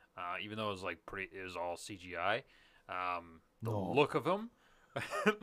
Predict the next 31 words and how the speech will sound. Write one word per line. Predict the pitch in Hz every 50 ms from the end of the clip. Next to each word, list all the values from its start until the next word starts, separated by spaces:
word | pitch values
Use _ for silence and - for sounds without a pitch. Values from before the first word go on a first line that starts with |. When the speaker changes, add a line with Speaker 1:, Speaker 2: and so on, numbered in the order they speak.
| - - - - -
Speaker 1:
the | - 131
look | 135 143 175 196 196
of | 226 196
him | 208 208 196 196 - 160 139
when | 143 156 151
he | 143 139 131
got | 117 139 - 113
to | - 143
the | 123 127
bottom | 107 - 123 127 135 139 143 135
of | 135
that | 131 127 127 110 98
hill | 117 117 127 143 175 220 226 - - - - - - - - _ _ _ -
was, | 107 110 107 98 98 95 92 95 101
uh, | 98 92 92 98 92 98
like, | 95 92
the | - 95
makeup | 95 104 110 131 123 120 104 90
was | 90 85 -
spot | - - - 107 92 87 85 80
on. | 80 80 82 87 92 - _ _ -
Speaker 2:
Yeah. | 98 95 95 90 - - - - -
Speaker 1:
Um, | 90 87 87 85 85 85 82 82 82 - _ _ _ _ _ _ _ _ _ _ _ _ _ _ _ _ _ - - -
and | 101 95 101 107
he | 110 113 113 113 110 107 95
goes | - 131 127 123 113 -
through, | - 127 131 131 131 120
spends | - - 139 131 127 -
all | - - 135 147 147 147
his | 147 135 107
money. | 120 127 131 131 131 131 131 120